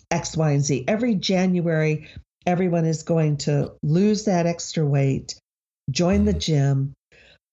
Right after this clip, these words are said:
Speaker 1: solve world peace, clean out their house, and do three other things.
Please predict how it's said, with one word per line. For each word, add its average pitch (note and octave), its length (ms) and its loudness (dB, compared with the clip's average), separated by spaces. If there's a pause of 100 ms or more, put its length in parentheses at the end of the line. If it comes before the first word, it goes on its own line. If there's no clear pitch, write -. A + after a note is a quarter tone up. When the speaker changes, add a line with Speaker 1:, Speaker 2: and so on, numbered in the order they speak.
(220)
Speaker 1:
solve G3+ 420 0
world F3 300 0
peace, C#3+ 640 -2 (420)
clean A3 280 0
out G3+ 180 -2
their E3+ 120 0
house, D3+ 640 0 (720)
and F#3 140 2
do G3 120 4
three F#3 240 0
other C#3+ 200 2
things. - 560 -6